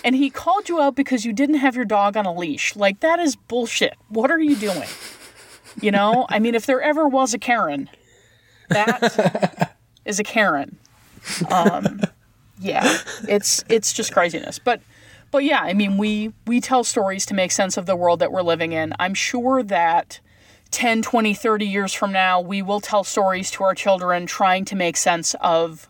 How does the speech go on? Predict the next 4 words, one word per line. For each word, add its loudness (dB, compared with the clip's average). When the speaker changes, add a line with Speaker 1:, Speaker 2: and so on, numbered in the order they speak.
Speaker 1:
what 0
covid 0
nineteen -4
was -6